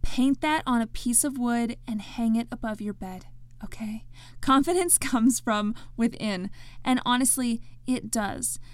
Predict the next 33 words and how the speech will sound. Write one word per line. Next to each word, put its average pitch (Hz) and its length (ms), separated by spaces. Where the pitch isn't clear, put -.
Confidence 311 720
is, 240 320
I'm, 269 220
I'm 262 180
giving 359 300
you 349 120
three 262 260
ways 233 320
to 226 120
boost 202 440
it, 294 300
but 254 240
really, 262 500
confidence 262 560
comes 233 380
from 214 480
taking 277 340
care 247 280
of 226 80
yourself 208 440
mentally 208 460
and 202 140
physically. 196 600
Confidence 240 480
comes 226 320
from, 214 520
uh, 220 280
you 247 120
know, 233 160
believing 247 680
in 277 100
your 262 140
choices, 226 720